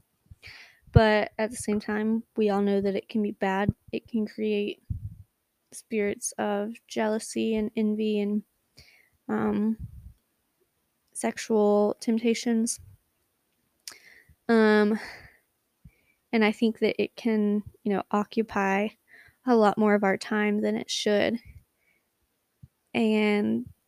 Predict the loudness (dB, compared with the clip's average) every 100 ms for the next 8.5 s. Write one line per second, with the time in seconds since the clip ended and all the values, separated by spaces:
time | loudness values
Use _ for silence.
0 | -2 -2 -2 -8 -2 0 0 -2 -2 -2
1 | -2 -2 -4 -4 -6 -6 -2 0 0 -4
2 | -4 -2 -2 -2 -4 -6 -10 -20 -20 -4
3 | 0 2 2 2 2 2 0 0 0 2
4 | 2 0 0 -2 -4 -4 -2 -2 0 0
5 | -2 0 0 0 -2 -2 -4 -4 -6 -6
6 | -4 0 2 2 2 0 -2 -8 -20 -20
7 | -20 _ 4 8 10 8 6 2 -4 -4
8 | 0 0 2 2 -2